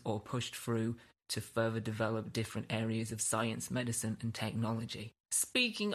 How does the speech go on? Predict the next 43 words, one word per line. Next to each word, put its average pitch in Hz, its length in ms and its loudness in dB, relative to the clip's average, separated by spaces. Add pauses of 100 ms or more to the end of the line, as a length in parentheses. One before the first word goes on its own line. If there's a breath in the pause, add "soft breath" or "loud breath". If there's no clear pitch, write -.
of 180 300 2
historical 120 760 2
technology, 120 760 0
one 165 220 2
of 151 100 0
the 160 120 0
most 156 320 0
fun 147 240 2
episodes 127 540 0
to 127 100 -2
put 113 220 -2
together 120 380 0
and 120 180 2
research 120 560 2
was 117 260 0
the 120 160 -2
episode 117 480 2
we 117 120 2
did 113 380 -2
to 120 240 2
commemorate 117 680 0
the 117 80 -2
seventy-fifth 143 1040 -2
anniversary 120 760 2
of 117 100 -2
V 120 440 2 (220 loud breath)
J 110 380 2 (300 loud breath)
Day. 107 300 2
But 127 140 4
rather 190 260 4
than 185 180 2
just 160 220 2
look 147 340 2
at 131 220 0
something 123 420 2
straightforward 131 800 2
and 113 200 2
linear 123 320 2
within 117 400 2
the 117 100 2
World 113 320 2
War 113 180 0
Two 120 480 2